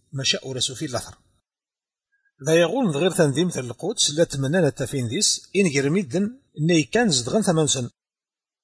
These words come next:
ما يدي جران جوقتنا، يسوفان صاب يسوع، ما نيكتوفان،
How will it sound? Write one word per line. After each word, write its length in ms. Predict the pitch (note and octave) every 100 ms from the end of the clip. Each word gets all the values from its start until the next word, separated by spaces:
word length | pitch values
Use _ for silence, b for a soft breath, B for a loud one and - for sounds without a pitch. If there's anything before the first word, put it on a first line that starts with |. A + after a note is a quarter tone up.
| _ _ -
ما 160 | E3
يدي 140 | F#3+ E3
جران 260 | C#3 E3+
جوقتنا، 520 | C#3 C#3 - C#3 A3 E4+ _ _ _
يسوفان 420 | D#3+ D#3+ E3 E3 D#3+
صاب 260 | - D#3
يسوع، 460 | C3 A#2+ E3+ C4 C4 _ _ _ _ _ _
ما 220 | C3+ F3
نيكتوفان، 600 | F#3+ D#3 - A#2+ C#3 G3